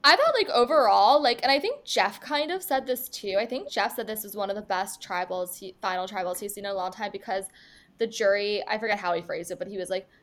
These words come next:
you know, they, they held them accountable, but everybody was still very respectful,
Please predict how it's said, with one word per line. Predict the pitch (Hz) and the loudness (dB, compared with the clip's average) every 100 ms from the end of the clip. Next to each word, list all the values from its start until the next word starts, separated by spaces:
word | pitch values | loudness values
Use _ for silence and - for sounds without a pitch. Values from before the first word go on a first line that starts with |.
| _ _ _ 196 | _ _ _ -4
you | 220 | 0
know, | 208 185 | 4 2
they, | 165 214 208 202 - | 2 2 2 0 -4
they | 214 214 | -4 -4
held | 214 196 185 | 0 0 0
them | 175 | -4
accountable, | 190 - 170 185 185 220 | -6 -6 -4 -2 -2 -2
but | 220 | -2
everybody | - 190 190 185 | -2 -2 -2 -4
was | 185 | -6
still | 185 175 | -6 -6
very | 175 170 | -4 -4
respectful, | 175 180 - - - - - - - | -6 -8 -10 -10 -10 -14 -14 -12 -14